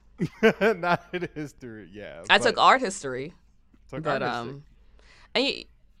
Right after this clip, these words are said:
Speaker 2: yeah, you, you know what? This is jumping way far ahead, but you know what I found out about Oppenheimer in my research?
Speaker 1: Mm, let's,
Speaker 2: His
Speaker 1: let's
Speaker 2: parents
Speaker 1: know.
Speaker 2: were, um, they were, like, some kinda, like, real deal art collectors, and they had, like, original works by, like, Picasso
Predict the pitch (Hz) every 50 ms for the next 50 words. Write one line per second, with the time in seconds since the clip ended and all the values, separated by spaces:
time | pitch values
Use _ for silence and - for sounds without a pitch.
0 | _ - - - - 180 185 185 160 131 - 175 269 320 - - 269 359 359 381
1 | 381 359 311 277 233 214 269 311 - 330 226 - 196 190 190 185 170 160 151 147
2 | 156 156 - 170 170 156 147 151 151 139 143 151 160 165 170 165 - 196 202 196
3 | 196 190 180 170 170 - 151 147 151 151 151 151 147 156 160 - - 170 180 165
4 | 165 - - 160 170 - 190 202 196 190 190 196 196 190 - - 170 165 160 165
5 | 156 160 170 - 180 180 170 - - - - - _ - - - - _ _ _
6 | _ _ _ - - 175 143 87 73 71 _ - - - 208 202 202 - - 208
7 | 185 180 190 196 190 143 139 104 - - - 185 180 170 156 151 160 156 151 147
8 | 147 147 151 151 151 _ _ _ _ _ _ _ _ _ _ - - - - -
9 | - 170 175 185 196 220 226 202 190 180 160 - - - - _ _ - - -
10 | - - - _ _ _ _ - - - 185 175 - 185 180 180 170 160 156 143
11 | 139 139 139 - 139 139 143 160 165 165 160 160 156 139 143 143 143 139 - 110
12 | 131 117 113 - 175 165 175 175 175 - 208 202 208 202 202 156 156 156 165 170
13 | 160 151 156 156 147 - 139 139 147 151 156 156 147 139 131 135 147 - - -
14 | - 151 135 127 123 - - 131 - - - 127 147 - - 165 160 160 151 151
15 | 156 156 156